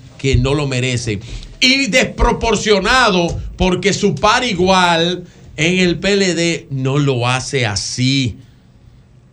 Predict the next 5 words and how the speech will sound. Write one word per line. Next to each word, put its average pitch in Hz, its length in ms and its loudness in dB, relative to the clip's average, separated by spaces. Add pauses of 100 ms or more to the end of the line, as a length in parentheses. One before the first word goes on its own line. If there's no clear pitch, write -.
(160)
Eso 143 320 -4
desmonta 147 600 -2
un 127 160 -6
argumento 113 880 -4
importante. 117 1500 -4